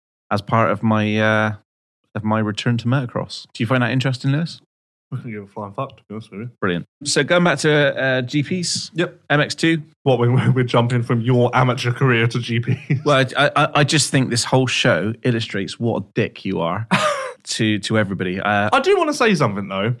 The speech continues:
Speaker 1: Oh, okay, right.
Speaker 2: One thing. When I,
Speaker 1: Brilliant.
Speaker 2: when I said about Moose Dick crossing the line, and the first thing I thought was, "Oh, that sucks for Sterry."
Speaker 1: Oh, you're actually feeling bad?
Speaker 2: No, I'm saying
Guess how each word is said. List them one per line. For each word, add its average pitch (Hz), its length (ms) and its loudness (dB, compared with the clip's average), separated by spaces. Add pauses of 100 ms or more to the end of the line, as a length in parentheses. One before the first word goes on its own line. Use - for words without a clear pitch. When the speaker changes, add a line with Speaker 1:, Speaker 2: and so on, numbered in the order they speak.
Speaker 1:
Oh, 135 280 4
okay, 127 400 0 (120)
right. 117 300 0
Speaker 2:
One 240 240 4
thing. 117 440 -2 (280)
When 233 160 4
I, 190 80 4
Speaker 1:
Brilliant. 185 280 -6
Speaker 2:
when 349 120 4
I 381 60 4
said 233 240 2
about 156 260 2
Moose 175 220 6
Dick 160 180 0
crossing - 300 0
the 151 80 4
line, 143 100 6
and 131 100 2
the 127 40 0
first 139 260 2
thing 135 120 2
I 131 40 4
thought 135 260 2
was, 131 220 2 (140)
"Oh, 104 420 0
that 151 140 -10
sucks - 340 -8
for 101 120 -18
Sterry." 101 460 -10 (100)
Speaker 1:
Oh, 196 160 6
you're 190 160 4
actually 196 180 0
feeling 185 300 4
bad? 180 400 4
Speaker 2:
No, 392 420 4
I'm 285 160 4
saying 381 320 4